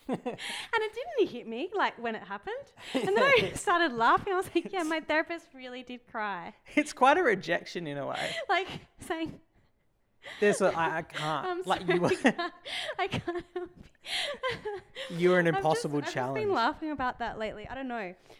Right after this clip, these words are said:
Speaker 1: But also, I've got an, a new, um, 'cause I'm trying to get an A D H D diagnosis. Um,
Speaker 2: Why? <laughs> For?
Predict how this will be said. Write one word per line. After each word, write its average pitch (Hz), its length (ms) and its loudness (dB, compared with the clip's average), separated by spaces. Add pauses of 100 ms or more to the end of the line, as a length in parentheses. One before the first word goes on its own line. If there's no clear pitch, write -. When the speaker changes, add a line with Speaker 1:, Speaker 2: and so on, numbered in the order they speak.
(120)
Speaker 1:
But - 200 2
also, 269 460 0
I've 214 140 -8
got 277 160 -8
an, 339 200 -2
a 208 60 -10
new, 196 600 -8
um, 185 300 -10
'cause 220 140 -14
I'm 247 80 -8
trying 247 200 -6
to 302 60 -4
get 302 100 -6
an 226 120 -4
A 185 100 -8
D 170 160 -10
H - 260 -12
D - 240 -14
diagnosis. 214 840 -12 (520)
Um, 185 520 -6
Speaker 2:
Why? 247 280 -4 (680)
<laughs> - 120 8 (1500)
For? 262 460 6